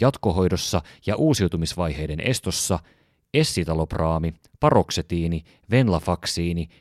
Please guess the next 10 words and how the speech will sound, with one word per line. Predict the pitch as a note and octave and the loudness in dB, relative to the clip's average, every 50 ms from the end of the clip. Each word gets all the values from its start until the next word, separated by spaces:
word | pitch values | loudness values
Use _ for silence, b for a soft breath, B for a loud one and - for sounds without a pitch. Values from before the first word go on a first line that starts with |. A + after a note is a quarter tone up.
| b b | b b
ketiapiini | - D#3 D3+ - G2 F2 D#2+ - _ E2+ E2 E2 E2 E2+ E2 D#2+ b b b b | 0 0 0 2 0 0 -2 -2 _ -4 -2 0 0 -2 -2 -6 b b b b
ja | - G2 F#2 F#2 - _ _ | 0 0 0 0 -2 _ _
pregabaliini | - C3 C3 A#2 F#2 F#2+ F#2 F2 F2 E2+ D#2+ D#2+ D#2+ D#2 D#2 E2 - | 0 0 0 2 2 2 2 4 2 2 2 0 -2 -2 -2 -4 -2
ovat | G#2 G2+ F#2+ F2 - - - | -2 0 0 -2 -4 -4 -2
tehokkaita | - A2 F#2+ F2 - - _ - D2 C#2+ C#2+ C#2 - D2+ C#2+ b b b b b | 0 2 2 2 -2 -4 _ -10 -8 -8 -8 -8 -8 -10 -12 b b b b b
ja | F2 E2+ F2 - - | -4 -4 -4 -2 -2
agomelatiini, | A2+ A#2+ C#3 B2 A#2+ F#2+ E2+ F2+ F2 F2 E2 D#2+ - E2+ E2 D#2+ D#2+ D#2+ E2 D#2 b b b b - G2+ | -2 -2 4 6 6 6 6 2 2 0 0 -2 -2 -4 -2 -2 0 -2 -2 -4 b b b b -2 0
duloksetiini | B2+ C3+ A#2 F2+ D#2+ - - E2+ - - F2+ E2+ E2 E2 E2 D#2+ b b b b b - | 2 4 4 2 2 0 -8 -8 -4 -4 -2 -2 0 0 -2 -4 b b b b b -8
ja | F2+ E2 | -4 0
vortioksetiini | A#2+ C#3 C3+ - - F#2+ E2+ D#2+ D#2+ - - F2 - - F2 E2 D#2+ E2 E2+ | 2 2 2 2 0 0 0 0 -2 -2 -6 -8 -4 -4 -4 -2 -2 -4 -4